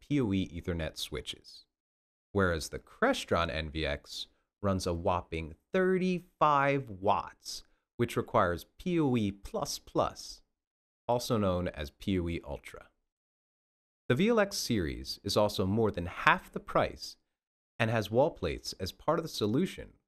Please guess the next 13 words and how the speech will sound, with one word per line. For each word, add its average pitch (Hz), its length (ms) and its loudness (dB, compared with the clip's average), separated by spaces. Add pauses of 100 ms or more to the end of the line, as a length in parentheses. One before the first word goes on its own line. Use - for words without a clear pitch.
which 95 240 -6
the - 200 -12
N 208 220 0
V 78 160 -2
X - 280 -6
cannot 90 540 -2
do, 85 220 -2 (760)
due 110 140 2
to 95 180 -4
its - 120 -6
power 78 540 0
and 76 120 -12
heat. - 240 -12